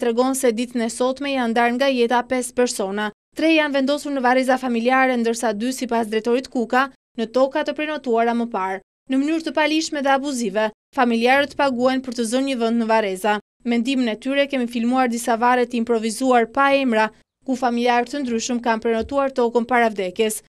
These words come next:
Pagesa në dorë për një varr varion nga pesëdhjetë mijë në njëqind mijë lekë të rinj. Biznesi me banesën e fundit ka vite që aplikohet dhe jo vetëm në Tiranë. Por muajt e fundit, Bashkia e Kryeqytetit është fokusuar tek bllokimi i buxhetit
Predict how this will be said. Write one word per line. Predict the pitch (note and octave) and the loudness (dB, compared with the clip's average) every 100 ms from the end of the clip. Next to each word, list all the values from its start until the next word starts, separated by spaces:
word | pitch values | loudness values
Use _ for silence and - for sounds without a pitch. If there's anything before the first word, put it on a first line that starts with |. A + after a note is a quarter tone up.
| - B3 | -2 0
Pagesa | A#3+ C#4+ D4+ D4+ | 4 2 2 0
në | C#4+ C#4 | 0 0
dorë | D4+ D4 | 0 0
për | C#4+ | -2
një | C#4 C#4+ | 0 2
varr | D4+ B3+ | 2 2
varion | A3+ A#3 C4 C4+ | 2 2 2 2
nga | B3+ B3+ C#4+ | 2 2 0
pesëdhjetë | C#4+ C#4+ C4 C#4+ C4+ | -2 -2 -2 0 0
mijë | C4 B3 | 0 0
në | A3+ B3 | 0 -2
njëqind | C#4+ D4 C#4 | -4 -4 -4
mijë | C4 | 0
lekë | A3 G#3+ | -2 -2
të | A#3 G3 | -4 -2
rinj. | G3+ G3 _ _ - | -6 -10 _ _ -6
Biznesi | B3 A#3+ E4 E4+ D#4+ | -4 0 0 0 -2
me | C#4+ | 2
banesën | C4+ C4+ C4 D#4 | 2 2 -2 -4
e | |
fundit | D4+ A#3+ A#3 C4+ C4+ _ _ A#3 | -4 -2 0 -2 -6 _ _ -2
ka | A3 | 0
vite | B3 C4 B3+ | 0 0 2
që | B3+ | 0
aplikohet | A#3+ A#3+ A#3+ C4+ C#4 B3 | 0 -4 0 4 4 6
dhe | A#3 | 4
jo | A#3 | 4
vetëm | A#3+ B3+ A#3+ | 2 0 -2
në | A#3 | -2
Tiranë. | G#3 F#3+ G#3 G3+ _ - | -2 -2 -4 -8 _ -2
Por | F4+ | 0
muajt | F4 F4 F4 | 2 2 2
e | E4 | 0
fundit, | E4+ D#4 A#3+ A3+ | 0 0 0 0
Bashkia | A#3+ - C#4 | -2 2 2
e | C4 | 2
Kryeqytetit | B3 A#3+ A#3+ C4+ C4+ C4+ | -2 -4 -2 0 0 -2
është | A#3+ B3 | -4 -4
fokusuar | A#3 A#3+ C4+ C4 C4 | -4 -4 0 0 2
tek | B3 G#3+ | 0 0
bllokimi | A3+ A#3 B3+ A#3 | -2 -2 -2 -2
i | |
buxhetit | A3+ A3 C4 C4 A#3+ | -2 2 2 2 0